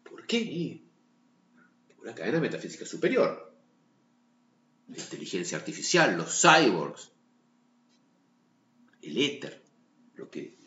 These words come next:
plantea Haraway. Skynet, qué sé yo.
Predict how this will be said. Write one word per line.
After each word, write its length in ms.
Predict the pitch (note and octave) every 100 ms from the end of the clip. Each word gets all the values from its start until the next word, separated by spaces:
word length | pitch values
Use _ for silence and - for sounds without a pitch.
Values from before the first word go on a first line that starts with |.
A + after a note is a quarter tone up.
| -
plantea 360 | - A#1 D2+ -
Haraway. 540 | E3+ - G#2 C#2+ - - - - - - - _ _ _ _ _ - - _ _ _ _ _ _ _ _ _ _ _ _ _ _ _ _ _ _ _ _ _ _ _ _ _ _ _ _ _ -
Skynet, 760 | - - F#3+ G3 - - - - _ _ _ _ -
qué 120 | F3+
sé 160 | -
yo. 120 | -